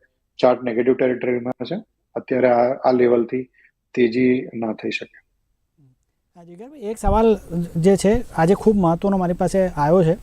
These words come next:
Speaker 2: અને આપણી પાસેથી આપના અભિપ્રાય લેવા માંગે છે. એન એમ ડી સી જે છે એમાં ટાર્ગેટ અને સ્ટોપ લોસ શું હોઈ શકે આપની દ્રષ્ટિએ?
Speaker 1: એન એમ ડી સી નો ટાર્ગેટ, અ,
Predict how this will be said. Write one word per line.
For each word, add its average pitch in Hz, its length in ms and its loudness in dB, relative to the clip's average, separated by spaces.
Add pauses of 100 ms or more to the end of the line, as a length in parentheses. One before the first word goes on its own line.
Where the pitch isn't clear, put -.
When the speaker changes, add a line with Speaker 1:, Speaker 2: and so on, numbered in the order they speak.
(260)
Speaker 2:
અને 175 120 2
આપણી 170 240 2
પાસેથી 180 380 0
આપના 170 240 -2
અભિપ્રાય 165 380 2
લેવા 170 220 6
માંગે 160 280 0
છે. 175 120 -4 (360)
એન 208 200 4
એમ 269 200 4
ડી 208 140 4
સી 247 220 0
જે 196 160 2
છે 190 180 -6 (400)
એમાં 202 200 0
ટાર્ગેટ 180 540 0
અને 202 420 -6
સ્ટોપ 214 360 0
લોસ 226 240 2
શું 233 120 2
હોઈ 175 120 4
શકે 160 220 -10
આપની 151 240 -8
દ્રષ્ટિએ? 139 360 -12 (4000)
Speaker 1:
એન 127 140 0
એમ 147 140 0
ડી 143 100 4
સી 151 220 -2
નો 151 160 0
ટાર્ગેટ, 127 680 0
અ, - 220 -4